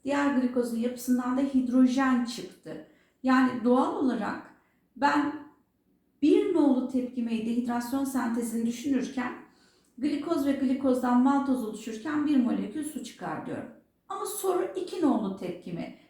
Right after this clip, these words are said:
Yani girenleri şu anda ekranda baktığınız sağ tarafa göre düşünmeniz lazım. Ve diyor ki bunun oksijenini işaretledim diyor. Oksijeni işaretleyelim, boyayalım.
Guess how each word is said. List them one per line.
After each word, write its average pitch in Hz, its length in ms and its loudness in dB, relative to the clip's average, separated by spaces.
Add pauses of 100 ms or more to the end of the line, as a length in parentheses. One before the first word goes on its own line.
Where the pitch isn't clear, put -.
(120)
Yani 269 360 2
girenleri 285 800 4 (220)
şu 302 200 -4
anda 262 280 6
ekranda 254 580 0
baktığınız 233 500 -2
sağ 285 240 0
tarafa 202 300 -4
göre 180 280 -4
düşünmeniz 170 580 -8
lazım. - 500 -6 (480)
Ve 285 160 -4
diyor - 220 -6
ki 269 220 0
bunun 415 240 -2
oksijenini 320 640 0
işaretledim 269 920 4
diyor. 185 180 0
Oksijeni 247 380 -2
işaretleyelim, 202 920 -4
boyayalım. 196 600 -4